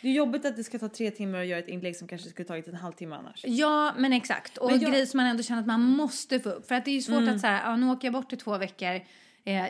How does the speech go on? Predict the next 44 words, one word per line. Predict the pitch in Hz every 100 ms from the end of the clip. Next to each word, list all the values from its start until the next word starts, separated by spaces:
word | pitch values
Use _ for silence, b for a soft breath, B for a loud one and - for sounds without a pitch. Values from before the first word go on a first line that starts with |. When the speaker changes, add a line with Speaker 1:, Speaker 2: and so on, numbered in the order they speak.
| 220
Speaker 2:
jag | 220
bloggar | 208 208 226 214
ingenting, | 202 196 202 285 269 254 262 214
jag | 202 190 196 - 214
slänger | 208 196
inte | 196
upp | 196
någonting | 247 302 277 262 233
på | 233
Instagram. | 220 214 220 220 220
Alltså | 220 220
det | 233
blir | 214 240
ju | 240
ohållbart | 247 202 202 233 - -
när | 196 185
man | 185 185 190
gör | 202 190 180
det | 180 180 _ _
vi | 202 208
gör. | 220 277 - 208 B B B
Det | -
är |
Speaker 1:
Ja. | 254
Speaker 2:
som | 254 254
att |
ha | 240
en | 233
klädbutik | 233 254 202 202 208 247 208
och | 202
sen | 214
så | 202 208 - -
stänger | - 247 254
man | 233 208
den | 190 180 -
i | 202
två | 190
veckor | 180 180 185
och |
låter | 185 185 196
ingen | 190 180
köpa | 185 185
kläder. | 269 254 - 180
Då | 214